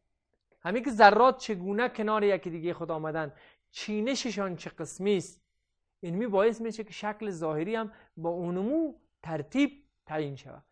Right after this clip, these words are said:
خوب یادتان باشه همیشه به می ترتیب است. اگر ما یک جسم داریم که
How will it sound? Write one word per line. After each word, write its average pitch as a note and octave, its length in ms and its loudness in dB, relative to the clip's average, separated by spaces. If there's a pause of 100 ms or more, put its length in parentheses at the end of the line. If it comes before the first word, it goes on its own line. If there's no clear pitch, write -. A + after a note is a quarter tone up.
(300)
خوب D4 280 2
یادتان A#3 480 4
باشه E3+ 320 -2 (240)
همیشه C4+ 380 0
به D4+ 80 0
می B3 140 -2
ترتیب F3 380 -2
است. D3+ 200 -6 (280)
اگر C4+ 320 6
ما C4+ 200 4
یک A3 180 0
جسم A3+ 360 -4
داریم A3+ 360 2
که E3+ 260 -6